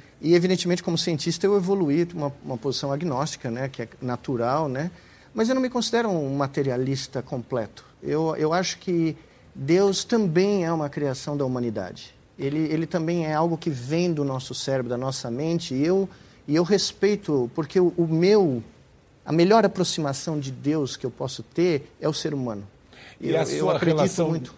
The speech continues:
Speaker 2: e a
Speaker 1: no
Speaker 2: sua
Speaker 1: ser humano.
Speaker 2: relação de crença com Deus, qual é?
Speaker 1: A minha relação de crença é a melhor possível que você pode ter com o seu melhor vizinho. Ele não acredita em mim, eu não acredito nele.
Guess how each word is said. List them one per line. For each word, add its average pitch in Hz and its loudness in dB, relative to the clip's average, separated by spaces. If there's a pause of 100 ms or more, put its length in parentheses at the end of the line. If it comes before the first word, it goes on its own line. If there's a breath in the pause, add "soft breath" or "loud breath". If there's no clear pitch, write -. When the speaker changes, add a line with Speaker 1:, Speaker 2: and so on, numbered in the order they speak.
Speaker 2:
e 120 -4
a 139 4
Speaker 1:
no 131 0
Speaker 2:
sua 131 -2
Speaker 1:
ser 175 0
humano. 135 2 (100)
Speaker 2:
relação 147 2
de 123 0
crença 107 -2
com 90 -8
Deus, 82 -4
qual 101 0
é? 76 -6 (800)
Speaker 1:
A 202 0
minha 220 2
relação 220 2
de 208 0
crença 240 -2
é 233 0
a 220 0
melhor 220 2
possível 233 -2
que 220 -10
você 208 -4
pode 190 -2
ter 196 -2
com 190 -4
o 196 0
seu 190 -4
melhor 185 2
vizinho. 185 -2
Ele 170 0
não 180 -2
acredita 170 -2
em 156 -2
mim, 165 -2
eu 196 -4
não 196 -4
acredito 180 -4
nele. 147 0